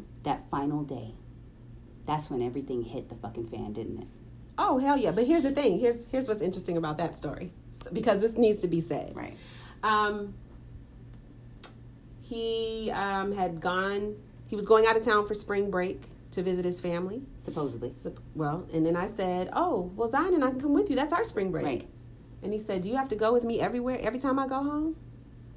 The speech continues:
Speaker 2: And I said, "Huh, no."
Speaker 1: I don't have to go
Speaker 2: And I
Speaker 1: nowhere with you, bitch.
Speaker 2: So then
Speaker 1: How
Speaker 2: I
Speaker 1: about
Speaker 2: came
Speaker 1: that?
Speaker 2: to Atlanta,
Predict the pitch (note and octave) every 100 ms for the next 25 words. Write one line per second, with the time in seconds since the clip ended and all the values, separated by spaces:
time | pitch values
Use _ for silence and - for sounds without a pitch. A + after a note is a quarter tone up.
0 | - - - - B3 B3+ C4 B3+ B3 -
1 | G#4+ D#4+ F3+ - - - B3+ C4+ A3 F3+
2 | - - - - - - - A3 G#3 D3+
3 | C#3 C3+ D3+ G#3 D3+ B2 - G#2 G#2 -
4 | - - F3+ G3+ C4+ G#3+ G#3+ G#3 - D4
5 | D4 G#3 F#3 F#3+ G#3 A#3